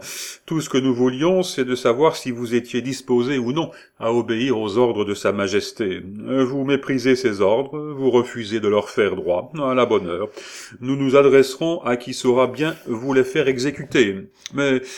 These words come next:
n'espérez pas que nous vous ferons l'honneur de nous commettre avec vous. Bonsoir. »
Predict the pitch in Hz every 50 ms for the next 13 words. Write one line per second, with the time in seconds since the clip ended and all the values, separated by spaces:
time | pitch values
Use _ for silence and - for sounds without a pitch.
0 | - - _ - 131 131 123 - - 120 98 92 85 - - 139 - - 113 98
1 | 98 98 95 90 95 92 - - 98 90 95 98 95 92 90 95 117 135 139 120
2 | 95 95 92 95 87 - 90 90 117 127 - - 85 82 107 139 135 - 90 87
3 | 82 - - 107 120 156 196 190 - - - 95 - - - - -